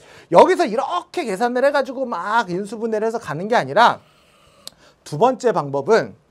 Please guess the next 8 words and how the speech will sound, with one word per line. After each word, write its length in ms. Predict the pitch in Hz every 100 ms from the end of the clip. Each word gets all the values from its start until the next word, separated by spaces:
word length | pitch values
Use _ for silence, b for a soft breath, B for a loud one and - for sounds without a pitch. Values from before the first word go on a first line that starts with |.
| _ _ -
두 160 | 143
번째 360 | 151 269 254 214
방법은 600 | 143 120 120 202 131 101 _ _ _ _ B B B 185
여기서 360 | 262 339 294
얘가요, 380 | 190 180 247 196
분모가 340 | 226 277 277
영으로 220 | 175 175 170
가죠. 260 | 117 95